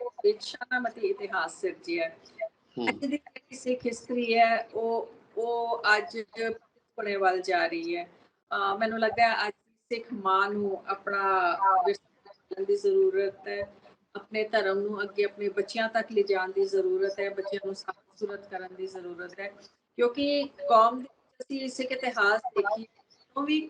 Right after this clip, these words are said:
Speaker 1: ਔਖਾ ਸਮਾਂ ਆਇਆ। ਹਮੇਸ਼ਾ ਉਦੋਂ ਸਿੱਖ ਬੀਬੀਆਂ ਨੇ ਹੀ ਅੱਗੇ ਹੋ ਕੇ ਜ਼ਿੰਮੇਵਾਰੀ ਸੰਭਾਲੀ ਹੈ। ਔਰ ਅੱਜ ਜਿਹੋ ਜਿਹੇ ਸਾਡੇ ਹਾਲਾਤ ਬਣੇ ਹੋਏ ਨੇ, ਇਹਨਾਂ ਹਾਲਾਤਾਂ ਦੇ ਵਿੱਚ ਜੇ ਕੋਈ ਇੱਕ ਪੋਜ਼ਿਟਿਵ ਚੇਂਜ ਆ ਸਕਦੀ ਹੈ, ਤਾਂ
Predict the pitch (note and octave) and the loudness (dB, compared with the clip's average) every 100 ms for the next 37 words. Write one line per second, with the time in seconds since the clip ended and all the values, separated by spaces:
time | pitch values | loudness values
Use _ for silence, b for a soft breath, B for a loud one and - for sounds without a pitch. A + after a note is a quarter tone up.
0 | - A3 - D4+ D4+ C4+ A3 G#3 G3 F#3+ | 2 2 2 0 0 0 -4 -2 -2 -2
1 | F#3+ - _ - - A#3 A3 G3+ G#3+ A#3 | -4 -6 _ -18 -6 -4 -4 -4 -6 -8
2 | - A3+ _ G#3 G3 G3+ G3+ G3+ G3+ G3+ | -14 -18 _ -4 -4 -2 -4 -4 -6 -8
3 | A#3 D4+ - _ - A#3 G#3+ B3+ B3 G#3 | -4 -6 -6 _ -4 -4 0 0 2 2
4 | A3 G#3 G3+ G3 G3 F#3+ F#3 G3 F#3+ - | 2 4 2 2 0 0 2 4 4 2
5 | - A3 - - - G4 G4+ F#3+ - - | -4 -8 -8 -16 -8 0 2 2 -4 -16
6 | - A#3+ - - A#3 - _ - A#3 A#3 | 2 2 2 2 0 0 _ 0 2 4
7 | B3 B3+ - A3+ A#3 A3+ G#3 G3 G#3 G#3+ | 2 0 -2 -2 -2 0 4 6 6 2
8 | G3 F#3+ F#3+ G3 - - - - _ _ | 2 4 4 2 -6 -14 -16 -16 _ _
9 | _ C#4 D#4+ F4+ - B3 A3 A3 B3 A#3+ | _ 4 6 6 4 2 2 0 -4 -2
10 | A3+ A3 A#3 - - _ - G#3+ - - | -2 -2 -4 -6 -14 _ 0 0 0 -2
11 | B3+ C4 - C4 B3+ - A#3 G#3+ A3+ A3+ | 0 0 -2 -8 -6 -2 2 4 2 0
12 | A#3+ - A3 A3 A3 - F3 G3 - A3+ | 0 0 -2 0 -2 -4 -2 -2 -2 -10
13 | G#3 A3 A3 - | -12 -4 -2 -2